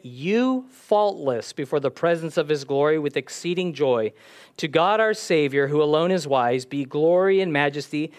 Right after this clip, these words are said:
dominion and power, both now and forever. Amen."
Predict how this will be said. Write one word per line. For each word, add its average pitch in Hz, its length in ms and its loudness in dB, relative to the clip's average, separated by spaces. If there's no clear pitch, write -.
dominion 180 540 2
and 208 180 0
power, 147 340 2
both 143 300 0
now 147 340 0
and 151 140 -4
forever. 127 560 0
Amen." 127 640 -4